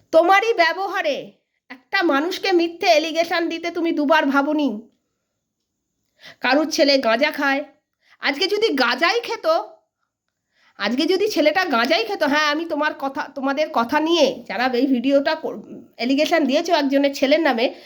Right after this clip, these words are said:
আহ, আমি নামই বলছি, সঞ্চিতা, তা-, তার, আহ, তারই জন্য আমাকে ভিডিওটা করতে হয়েছে,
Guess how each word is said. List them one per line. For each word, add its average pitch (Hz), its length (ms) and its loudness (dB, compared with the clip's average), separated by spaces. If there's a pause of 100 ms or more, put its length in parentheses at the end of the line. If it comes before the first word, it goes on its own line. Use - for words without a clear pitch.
(240)
আহ, 202 580 0
আমি 277 120 4
নামই 285 300 4
বলছি, 302 280 2
সঞ্চিতা, 285 560 -4 (460)
তা-, 254 220 -6
তার, 262 320 -2
আহ, 226 340 4
তারই 359 420 2
জন্য 415 260 -2
আমাকে 359 320 2
ভিডিওটা 294 420 0
করতে 311 360 -2
হয়েছে, 294 260 4